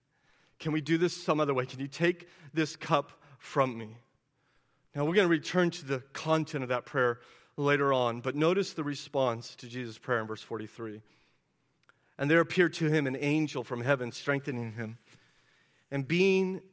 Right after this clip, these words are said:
in agony, he prayed more earnestly. And his sweat became like great drops of blood falling to the ground." You notice Luke says the Lord was in agony. Some translations say he was in anguish.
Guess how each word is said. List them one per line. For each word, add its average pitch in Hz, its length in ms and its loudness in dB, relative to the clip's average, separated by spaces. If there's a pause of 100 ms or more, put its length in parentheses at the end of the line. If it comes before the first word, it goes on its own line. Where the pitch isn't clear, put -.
in 135 140 -2
agony, 131 640 -2 (920)
he 131 80 -12
prayed 139 240 0
more 123 260 0
earnestly. 117 460 -8 (1000)
And 127 80 -8
his 123 120 -8
sweat 165 240 2
became 143 300 -2
like 127 280 0
great 139 320 -2
drops 127 360 -2
of 117 260 -10
blood 117 280 -2
falling 117 600 -6 (440)
to 135 120 -8
the 113 80 -6
ground." 110 680 -6
You 127 80 -18 (880)
notice 139 360 0
Luke 135 180 -2
says - 480 -6
the 120 120 -6
Lord 127 260 0
was 117 160 -4
in 113 100 -4
agony. 120 680 -4 (720)
Some 135 180 -4
translations 127 580 -2
say 123 120 -4
he 123 100 -4
was 117 160 -6
in 117 140 -8
anguish. 120 760 -8